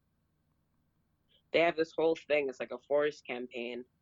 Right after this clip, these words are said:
where it's like they protest deforestation, and then they just do all this awesome stuff for global warming and save the Arctic and toxic waste. So pretty much any environmental problem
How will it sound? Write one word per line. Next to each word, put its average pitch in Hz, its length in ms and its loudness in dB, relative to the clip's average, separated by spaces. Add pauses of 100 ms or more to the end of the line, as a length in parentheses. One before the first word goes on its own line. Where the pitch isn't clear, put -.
(640)
where 127 240 -2
it's 127 160 -6
like 120 240 -4
they 120 280 -2
protest 131 600 0
deforestation, 120 1120 -2
and 120 140 -8
then 113 120 -6
they 113 160 -2
just - 280 -10
do 117 200 2
all 113 180 4
this 123 320 -4
awesome 123 380 -4
stuff 117 280 -2
for 117 120 2
global 120 400 2
warming 123 380 -2 (760)
and 117 320 -4
save 117 240 -2
the 131 100 4
Arctic 120 440 0
and 113 180 -2
toxic 117 380 -4
waste. 113 280 0
So 120 140 0
pretty 147 220 2
much 139 240 -2 (100)
any 135 240 2
environmental 123 680 -2
problem 131 540 0